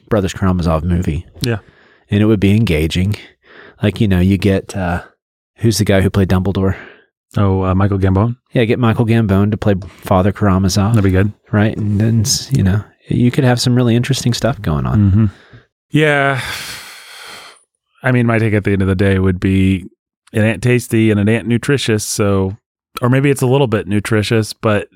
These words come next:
Speaker 2: if, uh, if Tolstoy can give me in one paragraph what it takes me three hundred pages to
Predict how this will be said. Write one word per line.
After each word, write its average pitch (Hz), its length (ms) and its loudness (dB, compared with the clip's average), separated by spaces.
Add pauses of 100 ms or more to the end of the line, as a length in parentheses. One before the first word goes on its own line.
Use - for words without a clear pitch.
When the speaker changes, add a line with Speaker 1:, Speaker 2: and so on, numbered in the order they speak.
(220)
Speaker 2:
if, 117 280 0
uh, 107 120 -2
if - 320 -2
Tolstoy 117 400 0
can 107 160 0
give 110 160 0
me 110 240 2
in 104 200 2
one 107 180 2
paragraph 101 720 0
what 101 140 0
it 98 80 -6
takes 104 240 -4
me 104 140 2
three 110 180 0
hundred 101 300 0
pages 104 460 0
to 95 360 0